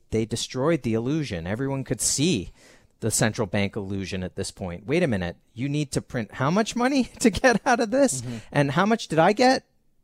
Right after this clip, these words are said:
Speaker 1: Sorry, how much did I get? And now you're asking for it back?
Speaker 2: <laughs>
Speaker 1: Um, and by the way, you're gonna now raise my taxes? What did you print? Right? W-, what do I get?
Speaker 2: Mm-hmm.
Speaker 1: Wh-, so I think that the illusion was broken last year, and I think that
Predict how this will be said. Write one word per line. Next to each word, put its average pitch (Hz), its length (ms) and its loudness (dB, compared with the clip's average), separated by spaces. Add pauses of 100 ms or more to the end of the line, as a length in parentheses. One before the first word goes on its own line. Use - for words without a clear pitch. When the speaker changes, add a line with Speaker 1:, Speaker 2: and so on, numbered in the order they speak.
(140)
Speaker 1:
Sorry, 127 500 4
how 151 220 -2
much 220 200 0
did 254 140 0
I 254 80 6
get? 294 320 0 (400)
And 139 160 4
now 175 140 6
you're 196 160 6
asking 185 340 2
for 170 180 2
it - 80 -2
back? 220 500 2
Speaker 2:
<laughs> - 40 -20 (400)
Speaker 1:
Um, 135 300 4
and 151 160 4
by 208 160 10
the 214 140 10
way, 190 200 4
you're 226 120 2
gonna 185 180 4
now 175 180 6
raise 185 300 6
my 156 100 4
taxes? 220 560 2 (100)
What 147 180 2
did 294 160 4
you 302 80 0
print? - 440 -4 (400)
Right? 202 340 2 (200)
W-, 165 220 -4
what 139 220 2
do 233 120 6
I 247 140 8
get? 101 360 2
Speaker 2:
Mm-hmm. 131 240 -6
Speaker 1:
Wh-, - 100 -6 (200)
so 151 380 4 (400)
I 127 100 -2
think 165 240 -2
that 135 280 2
the 131 100 0
illusion 131 800 -2
was 113 240 -4
broken 127 420 -2
last 87 320 -6
year, 92 180 -4
and 92 80 -8
I 98 60 -4
think 113 380 -8
that 107 240 -4